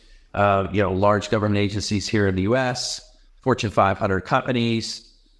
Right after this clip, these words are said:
large international development agencies and nonprofits. You know, I mentioned Gates Foundation, Rockefeller. We work, you know, in the past, we worked with Google, we worked with Facebook,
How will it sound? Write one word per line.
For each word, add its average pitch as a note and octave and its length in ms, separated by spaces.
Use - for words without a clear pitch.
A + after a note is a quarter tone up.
large A2+ 440
international A2 720
development A2 460
agencies G#2+ 880
and F#2+ 340
nonprofits. G#2+ 800
You G2 80
know, F#2 60
I F2+ 60
mentioned F#2 320
Gates G#2+ 240
Foundation, G#2 540
Rockefeller. F#2+ 840
We G2 160
work, G2 440
you F#2+ 120
know, F#2 120
in F#2 100
the - 80
past, G2 320
we F2 60
worked F#2 180
with F#2+ 140
Google, F#2+ 320
we F#2+ 100
worked F#2 240
with - 160
Facebook, F#2+ 640